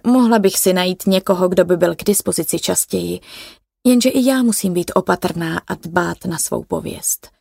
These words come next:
Bělidlo jsem rozšířila, protože díky hraběcímu privilegiu mám práce víc, než stihnu.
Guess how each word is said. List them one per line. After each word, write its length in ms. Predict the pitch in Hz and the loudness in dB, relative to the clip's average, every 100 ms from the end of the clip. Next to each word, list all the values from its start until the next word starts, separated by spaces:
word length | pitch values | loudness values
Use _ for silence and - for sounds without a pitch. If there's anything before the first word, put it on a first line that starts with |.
| _ _ _ _ _ _ _ _ _ _ _ - | _ _ _ _ _ _ _ _ _ _ _ 2
Bělidlo 400 | 311 294 240 240 | 6 6 6 2
jsem 200 | - 185 | 2 0
rozšířila, 680 | 202 - - 220 208 220 214 | 0 0 2 4 4 4 2
protože 400 | - 196 180 175 | 0 0 0 0
díky 320 | 185 185 190 | 0 2 2
hraběcímu 680 | 170 202 196 196 - 185 170 | 2 2 2 2 0 -2 0
privilegiu 760 | 180 190 190 190 185 190 190 | 0 2 4 4 2 2 2
mám 220 | 185 175 | 0 -2
práce 420 | 170 185 185 - 160 | -2 0 0 -2 -2
víc, 320 | 180 175 - | -2 -2 -4
než 220 | 170 - | -4 -4
stihnu. 520 | - - 175 165 - | -4 -2 -2 -2 -8